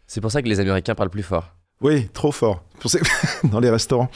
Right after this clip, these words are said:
Speaker 1: Ah ouais, c'est dingue.
Speaker 2: C'est, ouais, il, c'est des voix qui sont beaucoup plus nasillardes, qui résonnent beaucoup là.
Speaker 1: Mais du coup, là, qu-, quand tu me le dis, je le comprends intellectuellement, mais
Speaker 2: Ouais.
Speaker 1: comment je fais pour parler plus en haut ?
Speaker 2: Ben, euh, faut le visualiser intellectuellement aussi. Faut visualiser que,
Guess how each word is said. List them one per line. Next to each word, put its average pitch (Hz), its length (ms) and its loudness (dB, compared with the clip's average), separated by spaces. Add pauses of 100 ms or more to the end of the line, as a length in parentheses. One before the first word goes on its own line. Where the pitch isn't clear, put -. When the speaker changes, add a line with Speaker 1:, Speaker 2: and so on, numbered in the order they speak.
(120)
Speaker 1:
Ah 113 40 2
ouais, 120 80 4
c'est 98 160 -2
dingue. 113 160 0
Speaker 2:
C'est, 135 240 2
ouais, 147 220 2
il, 147 120 4
c'est 139 200 2
des 135 100 4
voix 151 160 2
qui - 140 -2
sont 127 180 2
beaucoup 127 240 -2
plus 135 160 0
nasillardes, 135 540 2
qui - 120 -2
résonnent 120 360 2
beaucoup 143 240 -2
là. 143 260 2 (320)
Speaker 1:
Mais 98 80 -2
du 104 100 -2
coup, 135 140 0
là, 120 160 2
qu-, - 240 -6
quand 120 120 0
tu 117 120 -6
me 117 60 0
le 123 80 4
dis, 131 160 2
je 127 60 2
le 107 140 2
comprends 117 320 -2
intellectuellement, 113 480 2
mais 123 100 4
Speaker 2:
Ouais. 117 80 4
Speaker 1:
comment 123 180 2
je - 80 -6
fais 120 100 -2
pour 95 180 -2
parler 95 280 2
plus 95 240 -2
en 92 80 2
haut ? 90 140 -2 (260)
Speaker 2:
Ben, 160 240 2 (240)
euh, 139 400 2
faut - 180 -2
le 170 80 0
visualiser 190 560 2
intellectuellement 160 640 -2
aussi. 127 220 -6
Faut 127 140 -8
visualiser 156 720 0
que, 131 500 2